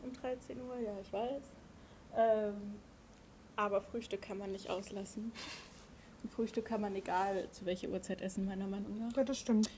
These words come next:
Speaker 1: In der Sonne natürlich. Keine Wolke am Himmel. Ich muss gleich, ich muss kurz ein bisschen flexen. Es ist richtig warm.
Speaker 2: Ja, wir können dann auch wieder
Speaker 1: Schön hier
Speaker 2: aufhören. Das
Speaker 1: Tennisrock
Speaker 2: war's dann
Speaker 1: und
Speaker 2: auch
Speaker 1: Top.
Speaker 2: für die Woche.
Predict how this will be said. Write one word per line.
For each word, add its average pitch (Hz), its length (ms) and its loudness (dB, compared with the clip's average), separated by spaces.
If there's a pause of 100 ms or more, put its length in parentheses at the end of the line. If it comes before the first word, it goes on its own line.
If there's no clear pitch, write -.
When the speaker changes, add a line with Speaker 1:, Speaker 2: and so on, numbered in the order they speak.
Speaker 1:
In 226 120 10
der 214 120 8
Sonne 226 240 10
natürlich. 254 720 6 (680)
Keine 240 360 0
Wolke 240 300 6
am 233 140 6
Himmel. 240 340 6
Ich - 120 -8
muss 220 160 0
gleich, 190 240 0 (120)
ich 202 140 0
muss 214 160 0
kurz - 220 -6
ein - 60 -18
bisschen 190 240 -4
flexen. 202 500 -4 (520)
Es 220 120 -2
ist 226 160 2
richtig 240 440 0
warm. 220 380 0 (240)
Speaker 2:
Ja, 302 220 12
wir 339 80 12
können 359 240 12
dann 370 140 12
auch 311 160 12
wieder 294 160 12
Speaker 1:
Schön 240 100 12
hier - 80 12
Speaker 2:
aufhören. 302 420 12
Das 285 80 12
Speaker 1:
Tennisrock 247 240 12
Speaker 2:
war's 269 200 12
dann 311 180 12
Speaker 1:
und 277 60 10
Speaker 2:
auch 294 180 12
Speaker 1:
Top. 302 80 12
Speaker 2:
für 311 80 10
die 294 180 12
Woche. 302 320 12